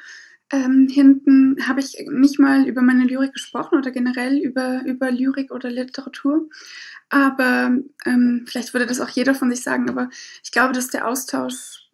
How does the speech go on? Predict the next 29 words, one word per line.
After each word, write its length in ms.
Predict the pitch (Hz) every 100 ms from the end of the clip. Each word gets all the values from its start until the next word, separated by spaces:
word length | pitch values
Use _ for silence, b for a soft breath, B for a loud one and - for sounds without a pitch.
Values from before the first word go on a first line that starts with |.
| _ -
wichtig 400 | 254 254 254 254
ist, 160 | 247
um 100 | 247
überhaupt 560 | 247 247 233 254 285 -
auf, 380 | 240 240 - -
auf 180 | 254 -
Gedanken 520 | 226 262 311 240 233
zu 140 | 247
kommen. 360 | - 240 233 - _ _ _ _ _ - -
Ähm, 420 | 269 254 233 233 247
genau, 240 | - 247 240
deswegen 320 | 233 247 247
hoffe 220 | 247 247
ich, 160 | - - B B B B -
dass, 400 | 269 - - -
dass 220 | 247 247
ich 120 | 240
den 440 | 247 233 247 247 _ _ _ _ _ _
nicht 220 | 240 247 -
verliere. 420 | 247 254 240 220
Und 180 | 240 247
ja, 200 | 240 233
es 180 | - -
ist 60 |
mir 140 | 240 233
natürlich 420 | 226 - 233 -
sehr, 160 | 240 233
sehr 160 | 233
wichtig. 400 | 254 - 254 -